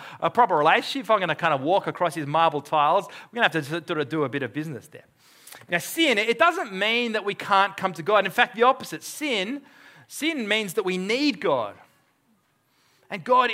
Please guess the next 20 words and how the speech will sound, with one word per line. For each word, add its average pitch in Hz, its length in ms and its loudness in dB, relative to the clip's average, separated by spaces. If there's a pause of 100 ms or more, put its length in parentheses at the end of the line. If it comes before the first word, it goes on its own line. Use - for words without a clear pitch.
(140)
is 196 120 -10
begging 226 460 -8
you, 165 120 -8
He's 190 300 -10
urging 254 560 6
you 160 240 0
that 156 80 -2
that's 247 260 2
the 285 80 -6
time 247 320 -4
of 208 80 -8
your 214 80 0
need. 214 460 -6
You 208 80 -8
need 233 520 -6
to 240 80 -8
come 214 440 -2 (220)
near 208 360 0
to 190 120 0
Him. 156 420 -6